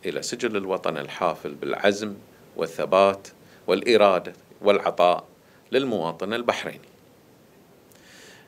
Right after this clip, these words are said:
بتكاتفنا جميعًا أعضاء فريق البحرين الواحد نستطيع أن نحول الطموح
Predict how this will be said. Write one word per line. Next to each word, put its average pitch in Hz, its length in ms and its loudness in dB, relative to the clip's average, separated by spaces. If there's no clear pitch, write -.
بتكاتفنا 127 880 -6
جميعًا 139 420 -2
أعضاء 92 380 2
فريق 117 300 -2
البحرين 143 460 -2
الواحد 107 440 2
نستطيع 95 540 -4
أن 76 160 -8
نحول 76 480 -4
الطموح 90 600 -6